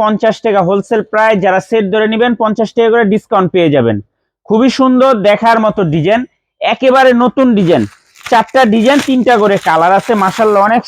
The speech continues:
সুন্দর। দেখেন একটু ড্রেসগুলা কলম অনেক সুন্দর, অনেক। যারা নিবেন, একটু তাড়াতাড়ি নিয়ে নিবেন, শেষ হয়ে যাবে। আর ভিডিওর একটু সবাই শেয়ার করে রাখবেন। দেখেন ওড়নাগুলো কলম মাশাআল্লাহ অনেক সুন্দর, মাত্র এক হাজার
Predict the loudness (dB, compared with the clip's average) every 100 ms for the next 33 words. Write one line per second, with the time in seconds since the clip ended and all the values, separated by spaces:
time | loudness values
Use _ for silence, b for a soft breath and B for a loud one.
0 | -2 -2 0 -2 -6 _ _ _ -8 -4
1 | -2 -2 -2 -4 -2 0 0 0 0 0
2 | 0 0 0 0 0 0 0 -2 -4 -4
3 | -2 0 0 -2 -6 _ _ _ _ _
4 | -8 -2 0 0 0 2 2 0 -2 0
5 | 0 2 0 0 0 0 0 0 0 -2
6 | 0 2 2 2 2 0 0 0 0 -2
7 | -4 -2 0 0 0 0 2 2 2 0
8 | -4 -6 _ _ -6 0 0 0 -2 0
9 | 0 0 0 0 0 -2 -2 -2 -2 -2
10 | -4 -6 -6 -4 -4 -6 _ _ _ _
11 | -2 -2 -2 0 2 2 2 2 0